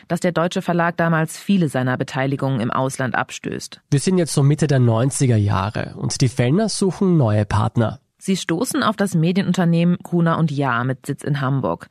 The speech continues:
Speaker 1: Damals ein ziemlich großer Fisch mit Marken wie Stern, Geo und Brigitte.
Speaker 2: Auch die Wochenzeitung Zeit erschien ursprünglich bei Gruner und Jahr und das Unternehmen hält bis heute eine Beteiligung am Spiegel.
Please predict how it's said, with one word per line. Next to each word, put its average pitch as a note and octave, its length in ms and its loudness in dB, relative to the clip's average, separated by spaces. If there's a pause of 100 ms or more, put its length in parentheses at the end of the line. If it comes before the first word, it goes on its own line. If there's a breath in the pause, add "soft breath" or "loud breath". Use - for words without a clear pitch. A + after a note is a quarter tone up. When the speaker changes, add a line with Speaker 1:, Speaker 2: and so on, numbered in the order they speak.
(280 loud breath)
Speaker 1:
Damals A3 480 0
ein F3 220 0
ziemlich F#3 400 2
großer D#3+ 320 -2
Fisch - 300 -4 (220 loud breath)
mit C#3+ 200 -4
Marken C#3+ 340 0
wie C3 80 -2
Stern, D3+ 500 0
Geo D#3 320 0
und C3+ 240 -2
Brigitte. - 560 -4 (120)
Speaker 2:
Auch E3 200 0
die E3 160 0
Wochenzeitung D#3 680 0
Zeit B2 400 0
erschien B2+ 340 2
ursprünglich A#2+ 680 2
bei A#2 180 4
Gruner A#2 440 2
und A#2 220 2
Jahr A2+ 260 2 (300 loud breath)
und G#3 160 0
das A#3+ 140 -2
Unternehmen D3 480 2
hält C3 220 2
bis - 200 0
heute B2 300 2
eine C#3 160 0
Beteiligung A2+ 720 2
am D3+ 120 0
Spiegel. A#2+ 520 0